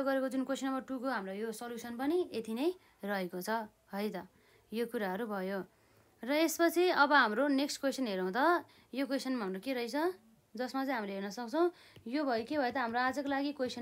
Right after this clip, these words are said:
नम्बर थ्री, जसमा चाहिँ यहाँ भनेको छ हामीलाई, "The following information were extracted from the books of the company at the end of the", है त,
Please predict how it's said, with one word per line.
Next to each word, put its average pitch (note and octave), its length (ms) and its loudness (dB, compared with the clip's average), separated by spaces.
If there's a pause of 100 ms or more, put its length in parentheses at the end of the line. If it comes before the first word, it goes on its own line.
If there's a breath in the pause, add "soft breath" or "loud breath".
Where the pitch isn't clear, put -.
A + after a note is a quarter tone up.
नम्बर G#3+ 240 -4
थ्री, G#3 320 -10 (480 loud breath)
जसमा D#4 320 6
चाहिँ F4+ 80 6
यहाँ C#4 160 6
भनेको A3 160 0
छ A3+ 80 0
हामीलाई, B3 320 2
"The B3+ 80 4
following D4+ 400 4
information E4+ 560 6
were D#4+ 160 4
extracted D#4 640 2
from C4+ 240 0
the B3 80 0
books C4 320 -4
of C4+ 160 0
the C4+ 160 -2
company C4+ 640 2 (240 loud breath)
at B3 240 6
the D4+ 80 4
end D4+ 320 2
of G3 160 0
the", G3 80 -6
है B3 160 0
त, A3 160 0